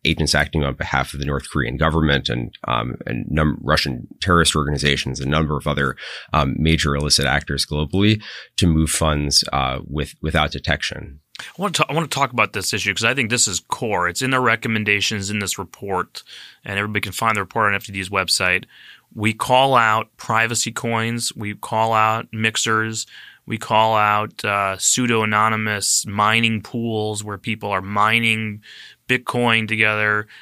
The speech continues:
Speaker 2: or other coins and trying to obscure who they are to obtain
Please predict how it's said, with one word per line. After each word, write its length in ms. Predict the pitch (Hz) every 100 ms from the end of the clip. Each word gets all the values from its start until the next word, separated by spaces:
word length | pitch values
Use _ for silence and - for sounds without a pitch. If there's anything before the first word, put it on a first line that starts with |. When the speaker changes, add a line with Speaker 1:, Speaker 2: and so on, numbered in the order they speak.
| - -
Speaker 2:
or 100 | 110
other 160 | 110
coins 760 | 107 117 110 107 104 107 110 -
and 160 | 101 92
trying 260 | 110 107
to 260 | 101 101 104
obscure 480 | 104 - - 117 107
who 160 | 123 117
they 200 | 110 104
are 360 | 104 104 107
to 160 | 104 104
obtain 680 | 92 - 113 110 107 104